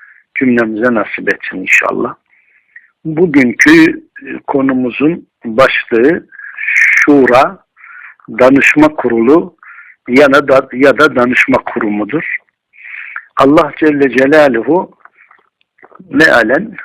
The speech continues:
hepiniz Allah'ın ipine, kitabına sımsıkı sarılın. Parçalanıp ayrılmayın.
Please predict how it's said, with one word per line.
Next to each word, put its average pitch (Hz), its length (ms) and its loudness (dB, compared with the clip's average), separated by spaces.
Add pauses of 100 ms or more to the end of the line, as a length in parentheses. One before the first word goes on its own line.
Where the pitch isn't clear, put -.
(140)
hepiniz 170 520 0 (800)
Allah'ın 139 680 2
ipine, 120 400 -6 (600)
kitabına 127 560 0 (140)
sımsıkı - 440 0 (120)
sarılın. 131 380 2 (1000)
Parçalanıp 160 800 0
ayrılmayın. 120 640 0